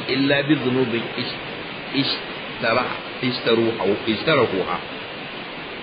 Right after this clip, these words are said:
Inna Allaha laysa bi dhallamin lil abid." Ni'ima ba ta gushewa, ko wani wadata ya gushe ma mutum, ko, ko ainihin daɗin rayuwa ya gushe ma mutum, sai ya sakamakon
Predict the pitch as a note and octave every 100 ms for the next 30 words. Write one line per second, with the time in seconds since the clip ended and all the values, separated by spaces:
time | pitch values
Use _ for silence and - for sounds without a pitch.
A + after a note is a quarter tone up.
0 | - C3+ C#3+ B2+ B2 D3 E3+ D3+ C#3+ C3+
1 | C#3 C#3 A2 A2 G#2+ G2 G2 F2+ E2+ E2+
2 | - - - - - - - - - -
3 | - C3 F#3 G#3+ G3 E3+ E3+ E3 C3+ C3
4 | C#3 C3 F2+ D2+ - - - - - -
5 | - - D3+ D#3+ D#3 E3 C3 B2+ C3+ B2
6 | G2+ F#2 F#2 A#2+ A#2 F#2 E2 - G#2+ -
7 | - - - F#2 G2 A#2 D3 - D#3 C3+
8 | D#3 D3+ D3+ D3+ E3 E3 A2+ G#2+ G2 -
9 | - G#2 C#3 C#3+ B2 F#2+ F#2 - - -
10 | - - - - D3+ D3+ D3 D#3+ B2 A2
11 | C#3+ D3+ D3 - D#3+ D#3+ D#3+